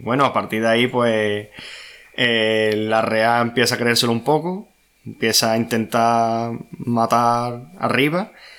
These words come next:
y en un penalti de, de, hecho en una, en una falta de,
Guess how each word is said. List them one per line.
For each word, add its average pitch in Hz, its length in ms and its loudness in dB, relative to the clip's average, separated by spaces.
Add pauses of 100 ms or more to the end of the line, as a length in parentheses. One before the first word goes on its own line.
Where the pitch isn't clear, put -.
(120)
y 113 640 0
en 110 100 0
un 117 160 -2
penalti 127 560 -2 (380)
de, 107 840 -2 (120)
de, 104 580 -4
hecho 123 280 0
en 117 80 0
una, 117 340 0
en 113 80 -4
una 117 160 0
falta 135 500 -4 (1000)
de, 107 1000 -2